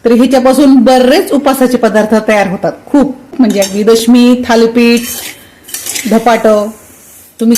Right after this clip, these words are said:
कराल तेवढे ह्याच्यापासून पदार्थ तयार होतात. राजगिरा भाजून घेऊ,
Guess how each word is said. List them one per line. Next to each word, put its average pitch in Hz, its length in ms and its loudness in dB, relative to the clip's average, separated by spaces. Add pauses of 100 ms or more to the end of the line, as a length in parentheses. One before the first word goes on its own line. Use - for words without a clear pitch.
(120)
कराल 247 300 0
तेवढे 240 260 4
ह्याच्यापासून 233 480 0
पदार्थ 214 440 0
तयार 208 200 0
होतात. 202 220 -4 (1120)
राजगिरा 202 440 0
भाजून 220 300 2
घेऊ, 202 100 -2